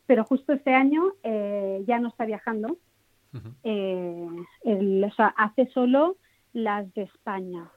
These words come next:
Speaker 1: a-, este año, porque, bueno, por unos temas de gestión, eh, no podía acompañarlo y yo justo este año me lo podía combinar y hemos hecho el cambio un poco. Así que,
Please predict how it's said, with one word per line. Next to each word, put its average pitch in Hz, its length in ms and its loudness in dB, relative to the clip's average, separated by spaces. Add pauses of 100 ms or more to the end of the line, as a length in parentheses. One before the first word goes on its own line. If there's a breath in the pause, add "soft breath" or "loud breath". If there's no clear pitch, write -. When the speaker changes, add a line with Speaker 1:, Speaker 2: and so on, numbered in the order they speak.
(140)
Speaker 1:
a-, 196 120 -8
este 220 380 -2
año, 190 300 -2
porque, 202 420 -2
bueno, 190 300 -4 (420)
por 202 160 2
unos 214 300 0
temas 208 320 -2
de 196 340 0
gestión, 254 600 2
eh, 185 200 -6
no 196 120 -4
podía 202 240 -2
acompañarlo 226 760 0 (440)
y 220 180 -4
yo 208 180 2
justo 220 400 -2
este 220 400 -2
año 220 260 -2
me 190 140 -6
lo 196 80 -6
podía 202 260 -6
combinar 220 540 -4
y 226 200 -2
hemos 190 200 -2
hecho 196 200 -8
el 180 60 -6
cambio 180 380 -8 (340)
un 208 140 -8
poco. 202 360 -2 (160)
Así 208 140 -4
que, 190 680 0